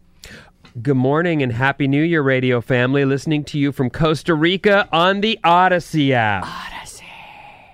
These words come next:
Speaker 1: Oh, Costa Rica sounds so nice.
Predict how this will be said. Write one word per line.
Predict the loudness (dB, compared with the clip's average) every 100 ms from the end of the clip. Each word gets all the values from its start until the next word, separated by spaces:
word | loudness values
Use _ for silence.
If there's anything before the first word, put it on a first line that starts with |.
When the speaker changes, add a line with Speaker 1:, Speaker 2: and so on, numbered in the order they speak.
| _ _ _ _ _ _ _
Speaker 1:
Oh, | -12 -10 -10 -12
Costa | -16 -14 -14 -12
Rica | -12 -12 -12 -14
sounds | -10 -10 -12
so | -16 -8 -6 -4 -4
nice. | -4 -4 -6 -8 -12 -14